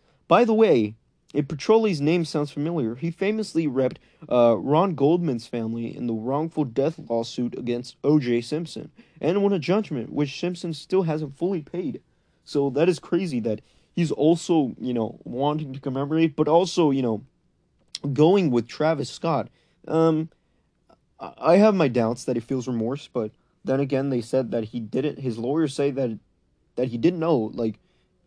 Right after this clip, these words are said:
he only knew about it, like, right after, but there's been videos and stuff of people telling him to stop, but, you know, he probably just thought that those were, you know,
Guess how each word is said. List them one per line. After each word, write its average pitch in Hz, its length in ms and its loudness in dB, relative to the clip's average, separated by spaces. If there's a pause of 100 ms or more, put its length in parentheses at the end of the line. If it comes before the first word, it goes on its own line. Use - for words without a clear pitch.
(120)
he - 160 0
only 185 180 2
knew 147 240 4
about 113 280 0
it, 113 220 -8
like, 117 240 -8
right 127 280 -2
after, 147 400 -4
but 123 280 -8
there's 123 280 0
been 107 220 -4
videos 135 600 2
and 110 140 -6
stuff 113 300 -6
of 113 180 -6 (220)
people 123 240 -4
telling 120 300 -4
him 113 60 -6
to 110 60 -8
stop, 139 360 -4 (640)
but, 127 400 -2 (180)
you 151 120 -4
know, 220 260 6
he 220 200 4
probably 262 300 4
just 214 200 -2
thought 214 200 0
that 208 160 -2
those 208 180 0
were, 190 160 -2
you 165 180 -2
know, 131 260 -2